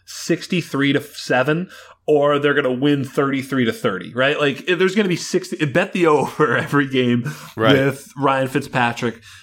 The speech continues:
Speaker 1: With this thing, I mean, you know, it's like, I don't know, it's just, it's very uninspiring. Like, like CeeDee Lamb and Gallup were invisible. Like, it didn't, it didn't look good. It didn't look good.
Speaker 2: No, I'm with you. It's, it's a dumpster fire there right now.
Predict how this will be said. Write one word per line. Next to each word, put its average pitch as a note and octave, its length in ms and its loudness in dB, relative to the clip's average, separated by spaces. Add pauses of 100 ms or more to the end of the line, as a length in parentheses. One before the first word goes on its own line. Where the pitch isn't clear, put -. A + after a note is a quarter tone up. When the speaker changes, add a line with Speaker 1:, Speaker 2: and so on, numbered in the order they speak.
(120)
Speaker 1:
With C#3+ 180 2
this A#3+ 240 0
thing, D3+ 320 -2
I C#3+ 60 0
mean, D3+ 180 0 (100)
you F3+ 120 -2
know, B2+ 260 2
it's B2 140 -4
like, A#2+ 400 -2 (160)
I D#3+ 100 -4
don't F#3 140 -2
know, D#3 160 2
it's A#2+ 120 -4
just, C#3 160 -4
it's A2+ 140 -6
very C#3+ 260 2
uninspiring. B2+ 840 0
Like, A2+ 280 -4 (560)
like A2+ 240 -10
CeeDee E3+ 360 -2
Lamb D3+ 260 2
and B2 100 -2
Gallup B2 400 2
were A2 200 -2
invisible. B2 800 0
Like, A2+ 240 -2 (680)
it B2 140 -10
didn't, D3 260 0
it A2+ 100 -8
didn't C3+ 200 -2
look A#2+ 180 0
good. F#2+ 400 -2
It G#2+ 140 -8
didn't B2+ 220 0
look A2 160 -6
good. F#2+ 340 -10 (840)
Speaker 2:
No, F#2+ 160 -8
I'm A2 220 -2
with A2+ 220 -4
you. G2+ 80 -6
It's, G2+ 260 -8
it's G#2+ 220 -10
a G#2+ 40 -8
dumpster F#2 380 -12
fire F#2+ 260 -8
there F#2 200 -14
right F#2 180 -14
now. F#2 220 -16